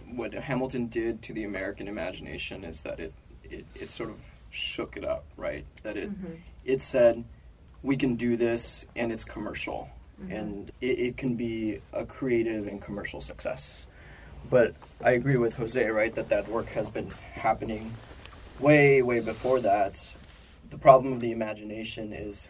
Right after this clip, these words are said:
Speaker 1: who gets to imagine the world. And who has been imagining the world, meaning who has been telling these stories, is changing. Just like you said about programming, the more writers of color, the more directors of color, the more female,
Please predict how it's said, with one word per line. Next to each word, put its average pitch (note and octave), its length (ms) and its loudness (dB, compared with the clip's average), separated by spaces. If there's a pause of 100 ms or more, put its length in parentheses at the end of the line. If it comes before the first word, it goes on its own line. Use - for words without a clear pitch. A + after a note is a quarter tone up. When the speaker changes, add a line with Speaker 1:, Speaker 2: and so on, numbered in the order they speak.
Speaker 1:
who A#2+ 140 -6
gets G#2+ 280 -6 (120)
to G#2 260 -8 (160)
imagine G#2 460 -8
the F#2 120 -12
world. F2+ 440 -6 (880)
And F3 280 -8 (560)
who C3 180 -4
has A2+ 160 2
been A#2 120 -4
imagining G#2+ 460 -4
the G2 60 -8
world, A#2 300 4
meaning G#2+ 260 -6
who A2 100 -4
has G#2 120 -4
been G2+ 140 -8
telling D#2 300 -4
these - 120 -10
stories, A2 600 -2 (520)
is G#3 120 -6
changing. - 500 -2 (440)
Just - 220 -10
like - 140 -4
you G2+ 60 -6
said - 160 -4
about - 200 0
programming, A#2 680 0 (160)
the A#2 100 -2
more A#2+ 260 2
writers A2 360 4
of G#2 100 -12
color, G#2+ 320 -2
the G#2 60 -6
more G#2+ 180 -4
directors G#2 420 -2
of - 100 -12
color, G2+ 420 -4 (360)
the A2+ 60 -6
more A2+ 200 -2
female, A#2 920 4